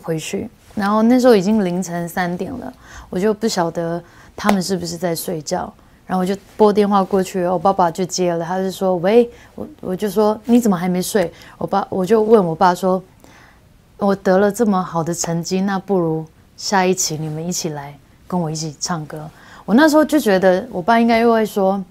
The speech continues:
：“不要吧。”我是，还是不要吧，因为我就是不喜欢表演的人，而且又在这么多人的面前。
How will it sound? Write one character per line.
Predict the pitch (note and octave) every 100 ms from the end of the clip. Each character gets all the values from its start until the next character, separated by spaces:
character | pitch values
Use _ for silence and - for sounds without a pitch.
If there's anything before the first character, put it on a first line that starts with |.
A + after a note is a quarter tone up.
| -
：“不 | G3
要 | A3+ E3+
吧。” | C#3+ C3+ C#3 C#3+ - - - - -
我 | F3 F3 F3+
是， | F3+ - - - - _ _ _ -
还 | - G3
是 | G#3+
不 | F#3
要 | F3 D#3+
吧， | -
因 | - G3+
为 |
我 | F#3 F3+
就 | G3+
是 | F3+ G3 F3 -
不 | G3+
喜 | - D#3
欢 | D3+ E3+ E3+ F3 - _ - - _
表 | D#3+ D3+
演 | F3+ D#3
的 | C#3+
人， | D3 F3 - G#3+ _ _ _
而 | -
且 | F3+
又 | F3+ F3+
在 | F3+ F#3 E3
这 | G3
么 | F#3 E3
多 | E3+ D#3+
人 | D3+
的 |
面 | D#3 E3 C#3+
前。 | C#3 - G3